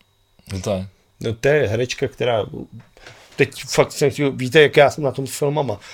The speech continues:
Speaker 2: Viděli jste moji recenzi na Gorilla versus Architekt, ty vole, tak víte, jak já to mám s filmama. Ale Alena Doláková je údajně jako úspěšná česká herečka, dí-, jako, as-, tak asi ano, když se o ní píše, a byla v show Jana Krause.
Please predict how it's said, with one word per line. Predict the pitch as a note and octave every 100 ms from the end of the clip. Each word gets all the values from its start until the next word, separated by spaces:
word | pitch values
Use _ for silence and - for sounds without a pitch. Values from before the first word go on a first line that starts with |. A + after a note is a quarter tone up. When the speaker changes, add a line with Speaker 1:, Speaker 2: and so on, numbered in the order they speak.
| -
Speaker 2:
Viděli | C3+ C#3+ D3
jste | D3
moji | D3 D3
recenzi | C3+ C3 C#3 C#3+
na | C#3+
Gorilla | C#3 C#3 C#3
versus | C3+ C3 C3+ C3+
Architekt, | B2+ - - B2 - -
ty |
vole, | C3 C#3 C#3+ - -
tak | D3+ C3
víte, | D#3 D3+
jak | D3+
já | D#3+ C#3
to |
mám | D3 D3+
s |
filmama. | - E3 F3 A2 - - - - -
Ale | C#3 C#3 -
Alena | C#3+ F#3 F3
Doláková | D#3 D#3 F3 F3
je |
údajně | B2+ C#3+ D#3+
jako | E3 E3
úspěšná | D3 A2+ - C3+ D3+ D3
česká | - - E3
herečka, | G#2 B2+ - F3
dí-, | D3 B2 B2
jako, | B2+ -
as-, | - -
tak | G#2
asi | - -
ano, | G#2+ A#2+ E3+ - -
když | -
se | D3+
o |
ní | D3+ D3+
píše, | D3 F3 F#3 - -
a | -
byla | B2+ E3+
v | -
show | E3+
Jana | E3+ E3+
Krause. | C#3+ C#3 A2